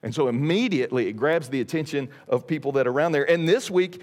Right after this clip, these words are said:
you're gonna see the same thing because he's gonna use loaded words this week too about the light.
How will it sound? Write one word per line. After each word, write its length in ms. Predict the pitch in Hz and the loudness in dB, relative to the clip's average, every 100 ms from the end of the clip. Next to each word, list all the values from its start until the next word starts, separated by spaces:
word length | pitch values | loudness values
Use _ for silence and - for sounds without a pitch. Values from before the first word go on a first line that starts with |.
| - | -12
you're 160 | - 175 | -6 -2
gonna 180 | 185 160 | -2 -2
see 180 | 175 165 | -2 -2
the 140 | - | -2
same 360 | - 165 170 151 | -2 -2 -2 -2
thing 380 | 196 196 147 | 0 0 -2
because 540 | 110 113 143 139 139 - - - _ | -4 0 2 2 0 -4 -20 -20 _
he's 200 | 160 160 | -2 -2
gonna 160 | 165 | -2
use 320 | 143 143 143 123 | 0 0 0 2
loaded 380 | 135 156 147 | 2 2 0
words 480 | 120 143 139 123 - - - | 2 2 2 -2 -14 -20 -8
this 300 | 110 156 - | -2 -2 0
week 280 | 127 127 - | -2 -2 -2
too 280 | 135 95 - - _ _ _ _ _ _ | -2 -2 -6 -18 _ _ _ _ _ _
about 300 | 110 117 117 | -2 0 2
the 60 | 123 | 0
light. 480 | 113 120 95 - | 2 2 0 -6